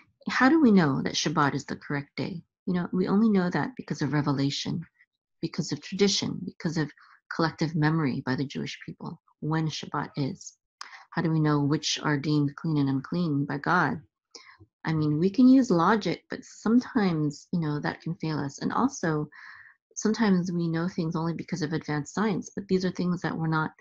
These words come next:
necessarily known. You know, we, you know, a lot of, uh, scientists today will say that, you know,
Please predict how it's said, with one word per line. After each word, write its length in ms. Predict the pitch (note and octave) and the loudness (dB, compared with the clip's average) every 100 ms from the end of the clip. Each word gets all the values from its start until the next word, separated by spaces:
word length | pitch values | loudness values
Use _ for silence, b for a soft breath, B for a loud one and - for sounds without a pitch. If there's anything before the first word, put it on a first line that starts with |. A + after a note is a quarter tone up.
| b b b b _ - | b b b b _ -10
necessarily 480 | F3+ - E3+ D3+ | -8 -4 -2 0
known. 440 | D3 D#3 G3+ C#3 D3 | 2 2 2 2 0
You 60 | |
know, 160 | C#3+ C3 | -2 -4
we, 260 | E3 F3 - b b _ - | -4 -6 -8 b b _ -8
you 100 | D#3 | -6
know, 200 | D3 - _ _ _ _ _ _ - | -6 -10 _ _ _ _ _ _ -10
a 40 | E3+ | -4
lot 200 | D#3 D#3 | -2 -2
of, 120 | D3 - _ | -6 -12 _
uh, 300 | D#3 - - - - | -8 -8 -10 -12 -18
scientists 500 | - E3+ D#3 E3 - | -6 -4 -4 -6 -10
today 260 | F3 D3+ D3+ | -4 -2 -2
will 120 | C3+ | -6
say 220 | - A#2+ | -8 -8
that, 180 | C#3 B2 | -6 -8
you 120 | - C#3+ | -6 -4
know, 200 | B2+ | -4